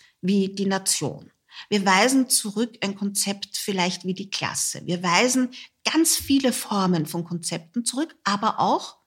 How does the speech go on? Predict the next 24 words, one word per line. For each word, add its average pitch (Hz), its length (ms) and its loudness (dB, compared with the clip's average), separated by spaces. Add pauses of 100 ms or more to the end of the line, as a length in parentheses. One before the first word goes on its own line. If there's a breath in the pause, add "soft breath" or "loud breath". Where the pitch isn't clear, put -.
ein 240 160 2
Konzept - 680 -6
wie 220 160 -6
die 214 100 -12
Biologie. 208 840 -2 (380 soft breath)
Also 202 260 -4 (320 loud breath)
das 233 240 4
sind 285 220 -2
alles 262 360 0
Formen, 208 600 2 (380 loud breath)
allgemeine 269 800 4 (240 loud breath)
Konzepte, - 600 -2
aber 196 200 0
auch - 180 -8
allgemeine 196 560 0
Vorgaben, - 920 -4 (320 loud breath)
allgemeine 190 560 4
Rollen, 202 440 4
gesellschaftliche 220 840 0
Vorgaben, - 640 -12 (280 loud breath)
gesellschaftliche 214 680 0
Erwartungshaltungen, 180 1040 0
gesellschaftliche, 214 840 -2 (240 loud breath)
sozusagen 233 440 2